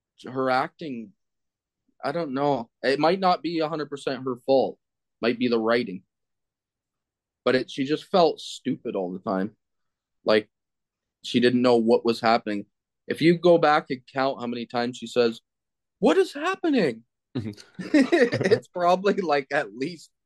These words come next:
Speaker 1: a half dozen. <laughs> 'Cause, and that's what I felt like her whole character was. Like, "What is happening here?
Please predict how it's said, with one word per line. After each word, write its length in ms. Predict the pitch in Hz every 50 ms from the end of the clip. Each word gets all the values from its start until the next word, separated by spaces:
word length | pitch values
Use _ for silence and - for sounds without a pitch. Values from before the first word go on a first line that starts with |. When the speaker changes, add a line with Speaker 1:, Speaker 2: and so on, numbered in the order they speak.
| _ -
Speaker 1:
a 300 | 220 233 190 - 131 135
half 260 | 135 131 131 127 127 _ -
dozen. 460 | 123 127 151 135 127 120 113 113 123 - 220 254 240
<laughs> 160 | 214 - -
'Cause, 480 | - 254 202 240 254 190 - 196 185 170 156
and 100 | 156 151
that's 200 | 160 165 - -
what 140 | 160 - -
I 40 | 170 -
felt 240 | - 139 139 135
like 160 | 135 135 123 -
her 100 | 127 127
whole 240 | 127 127 127 120 123 -
character 380 | 123 127 135 - - 107 113
was. 280 | 110 110 110 110 - _ _ - 247 240 220 190 -
Like, 140 | 123 123 -
"What 200 | 294 202 214 220
is 180 | 254 240 226 226
happening 480 | 226 240 262 269 269 233 196 156 139
here? 300 | 135 135 131 131 123 120